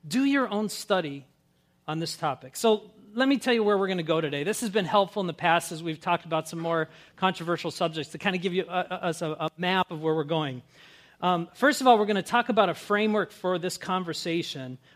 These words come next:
We're gonna talk, ask, ask the question, is homosexuality a sin or not? We're gonna take a look at a specific teaching of Jesus that really applies to, um, the whole idea of sexual activity. Uh, we're gonna talk about marriage.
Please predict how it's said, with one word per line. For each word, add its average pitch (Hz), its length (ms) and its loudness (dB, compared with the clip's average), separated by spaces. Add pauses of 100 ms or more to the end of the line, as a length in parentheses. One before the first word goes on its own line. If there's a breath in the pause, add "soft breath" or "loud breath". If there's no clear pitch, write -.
We're 185 100 0
gonna 196 160 4
talk, 247 360 4 (300)
ask, 202 260 2 (120)
ask 202 240 0
the 202 60 -6
question, 196 360 0
is 165 120 -6
homosexuality 196 880 2
a 160 60 -2
sin 220 280 -2
or 226 80 0
not? 165 320 -2 (160 loud breath)
We're 202 80 0
gonna 196 140 4
take 233 240 2
a 214 40 6
look 247 200 4
at 214 180 0
a 190 80 -2
specific - 500 -4
teaching 247 400 -2
of 156 120 -4
Jesus 185 480 -2
that 170 180 -4
really 240 300 2
applies 202 580 4 (120)
to, 185 300 0 (320 soft breath)
um, 175 160 2
the 165 100 0
whole 233 280 8
idea 196 500 4
of 175 180 0
sexual 180 380 -4
activity. 160 680 -4 (260 soft breath)
Uh, 170 100 4
we're 180 140 2
gonna 196 180 2
talk 233 300 2
about 262 240 4
marriage. 220 600 2